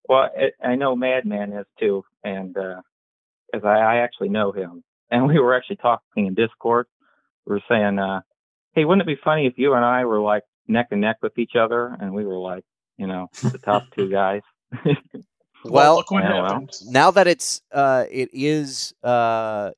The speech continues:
Speaker 2: Cowboy Bebop instead of My Hero or Attack on Titan, do you think it has a chance against Dragon Ball Z?
Speaker 3: Nope.
Speaker 1: I mean, I'm gonna say D B Z has it, okay?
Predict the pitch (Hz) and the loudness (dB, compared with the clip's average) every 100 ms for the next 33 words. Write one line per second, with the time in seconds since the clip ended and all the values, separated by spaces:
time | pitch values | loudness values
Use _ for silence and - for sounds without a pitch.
0 | - 131 131 113 123 120 104 98 - 123 | -6 -4 -2 -2 0 0 -2 -6 -8 -4
1 | 127 98 104 98 90 117 95 85 80 _ | -4 -6 -8 -8 -8 -6 -4 -4 -6 _
2 | _ _ - 104 98 107 107 98 98 107 | _ _ -6 -2 -2 -2 -4 -8 -6 -6
3 | - 87 76 95 107 113 110 113 104 110 | -6 -16 -12 -10 -8 -6 -4 -2 -4 -8
4 | 107 113 - 107 107 101 104 107 107 107 | -10 -12 -12 -14 -10 -6 -6 -2 -4 -4
5 | 113 135 _ _ _ _ _ _ _ _ | -6 -10 _ _ _ _ _ _ _ _
6 | _ _ _ _ _ _ 135 160 180 - | _ _ _ _ _ _ -6 -6 -6 -4
7 | 120 135 147 151 143 147 - _ _ _ | 2 2 4 2 0 -2 -8 _ _ _
8 | _ _ _ - - 165 180 180 175 156 | _ _ _ -14 -6 0 0 2 0 0
9 | 165 147 135 131 123 104 117 107 104 87 | 0 0 -2 -2 -2 -4 -6 -4 -4 -6
10 | 87 - _ - 107 - 104 98 | -10 -20 _ -10 -8 -4 -4 -4